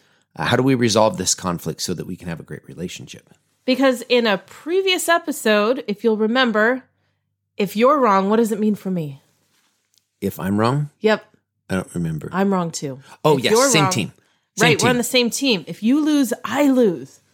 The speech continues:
Speaker 2: I want you to win, even in the moment when it's really hard. I want you to win because if you win,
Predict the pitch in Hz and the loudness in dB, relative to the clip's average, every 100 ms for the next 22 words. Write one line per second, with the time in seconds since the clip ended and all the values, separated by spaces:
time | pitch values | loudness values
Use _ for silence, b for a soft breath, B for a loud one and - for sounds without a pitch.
0 | _ _ 190 190 208 226 196 202 196 156 | _ _ -6 -2 0 0 0 0 0 -2
1 | 156 185 160 135 135 _ _ _ _ _ | 0 0 0 -4 -14 _ _ _ _ _
2 | _ _ _ _ 165 170 196 226 233 208 | _ _ _ _ -6 -2 2 2 4 2
3 | 202 196 170 160 160 180 185 156 147 147 | 2 0 -2 -4 -4 -4 -2 -4 -6 -8
4 | 151 _ _ _ _ - 156 180 233 240 | -10 _ _ _ _ -10 -6 0 2 2
5 | 220 220 208 220 175 156 170 151 185 220 | 0 0 2 0 -2 -4 -8 -8 -6 0
6 | 247 262 | 0 0